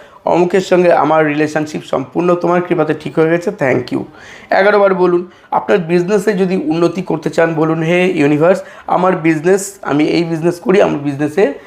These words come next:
দিন দিন খুব আয় উন্নতি বাড়ছে, বিক্রি বাট্টা বাড়ছে, thank you ইউনিভার্স।" এগারো বার বলুন। এই রকমভাবে যে কোনো প্রবলেম থাকুক, যদি শত্রুতারও কোনো প্রবলেম থাকে তাহলে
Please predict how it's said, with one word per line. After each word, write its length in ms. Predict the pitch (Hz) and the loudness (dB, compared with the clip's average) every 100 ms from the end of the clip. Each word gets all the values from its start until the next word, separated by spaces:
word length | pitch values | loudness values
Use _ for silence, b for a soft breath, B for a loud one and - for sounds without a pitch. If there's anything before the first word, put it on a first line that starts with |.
| B B 143 | B B 0
দিন 220 | 156 156 | 2 2
দিন 140 | 156 | 0
খুব 300 | 151 160 147 B B - | 0 -2 -2 B B -4
আয় 240 | 156 156 160 | 0 2 0
উন্নতি 340 | 151 147 147 | 0 -2 -2
বাড়ছে, 440 | 143 143 - 202 254 | -2 -2 0 -2 -2
বিক্রি 360 | 233 131 - | -6 -10 -2
বাট্টা 260 | 151 143 156 | 0 2 2
বাড়ছে, 320 | 151 - 220 226 B _ | 0 0 -4 -4 B _
thank 280 | 170 175 170 | 0 0 0
you 80 | 147 | -2
ইউনিভার্স।" 460 | 147 127 113 113 - B - | 0 0 0 -4 -10 B -2
এগারো 280 | 180 196 190 | 2 4 4
বার 160 | 156 | 2
বলুন। 280 | 123 120 117 B B | 0 -4 -8 B B
এই 180 | 214 247 | 0 4
রকমভাবে 520 | 262 269 247 226 247 135 - | 2 2 0 0 -2 -6 -8
যে 160 | 226 | -6
কোনো 220 | 233 311 | 0 0
প্রবলেম 360 | 311 196 151 - | 2 0 2 0
থাকুক, 300 | - 127 131 | -2 -8 -2
যদি 240 | 208 262 | 0 0
শত্রুতারও 800 | - - 196 190 - 254 247 240 254 | -2 -2 -2 -2 -2 0 2 4 2
কোনো 220 | 247 240 | 0 0
প্রবলেম 400 | 240 226 233 220 | 0 0 0 0
থাকে 460 | 214 202 196 139 - B B B - | 0 2 0 -2 -8 B B B -2
তাহলে 560 | 190 202 220 233 247 | 2 4 4 4 2